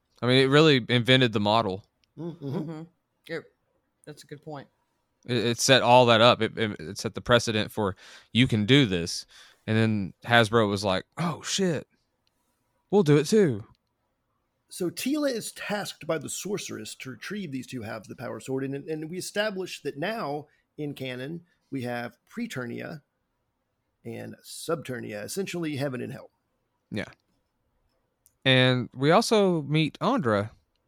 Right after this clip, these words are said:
Speaker 2: Mm, mm,
Speaker 3: Mm-hmm.
Speaker 2: mm-hmm. Uh, who at this point is more or less, uh, she's kind of the, um, oh, what's the name for that? The everyman, the, the link to the audience.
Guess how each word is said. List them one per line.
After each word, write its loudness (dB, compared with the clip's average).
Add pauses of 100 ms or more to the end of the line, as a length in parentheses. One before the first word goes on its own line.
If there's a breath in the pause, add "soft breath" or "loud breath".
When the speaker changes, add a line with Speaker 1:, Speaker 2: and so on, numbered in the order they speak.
(140)
Speaker 2:
Mm, -14
mm, -10
Speaker 3:
Mm-hmm. -6
Speaker 2:
mm-hmm. -4 (1900)
Uh, -4
who -2
at -8
this -6
point -4
is -6
more -2
or 0
less, -6
uh, -4
she's -8
kind -8
of -8
the, -4
um, -4 (340)
oh, -10
what's -10
the -10
name -10
for -18
that? -14
The -16
everyman, -6
the, -10
the -12
link -12
to -16
the -10
audience. -10